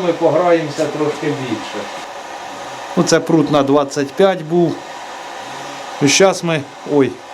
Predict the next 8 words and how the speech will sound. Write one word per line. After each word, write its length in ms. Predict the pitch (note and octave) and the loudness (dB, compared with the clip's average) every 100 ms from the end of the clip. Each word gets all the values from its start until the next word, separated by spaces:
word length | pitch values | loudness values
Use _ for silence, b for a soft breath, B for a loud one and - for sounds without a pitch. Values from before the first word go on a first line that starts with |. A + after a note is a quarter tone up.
| - | -8
щоб 200 | - C#3 | 0 2
у 60 | C3+ | 4
камеру 480 | C#3+ C#3 B2+ A#2+ A#2 | 4 2 2 2 4
видно. 340 | A#2 G#2+ G#2+ - - - - - - - - - | 4 2 -4 -6 -12 -12 -12 -12 -12 -12 -8 0
Попробуємо 600 | E3 G3 G#3 E3+ D#3+ D#3 | 2 4 4 4 2 4
його 260 | D#3+ F3 | 4 4
щас 400 | F3 E3 C#3+ - - - - - - - - - - - | 2 0 -2 -6 -12 -12 -10 -10 -10 -10 -10 -10 -6 4
поточити. 760 | F#3+ F#3 F#3 F3+ - D3 - | 4 4 2 2 2 2 2